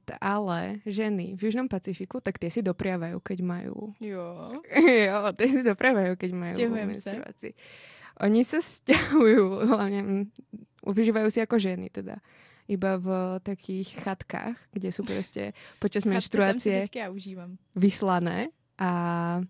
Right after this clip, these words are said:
Speaker 1: tam si užívajú takú party a proste taký ten bonding time spolu, vieš čo? Tie
Speaker 2: Nice.
Speaker 1: ženy. To je dobré, nie?
Speaker 2: Jako něco jako swingers?
Speaker 1: Ne,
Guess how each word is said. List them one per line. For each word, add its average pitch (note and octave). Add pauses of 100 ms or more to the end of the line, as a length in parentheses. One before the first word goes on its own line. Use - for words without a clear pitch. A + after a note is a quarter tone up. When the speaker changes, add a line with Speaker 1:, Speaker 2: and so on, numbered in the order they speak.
(480)
Speaker 1:
tam G3+
si G3
užívajú G3
takú G#3
party G#3
a F3+
proste F3+
taký F#3+
ten F#3+
bonding F#3+
time D#3+
spolu, D#3
vieš F3+
čo? - (680)
Tie G#3
Speaker 2:
Nice. F#3+
Speaker 1:
ženy. - (300)
To -
je C4
dobré, A3
nie? G#3 (280)
Speaker 2:
Jako A#3
něco A3+
jako A3
swingers? A3+ (480)
Speaker 1:
Ne, C4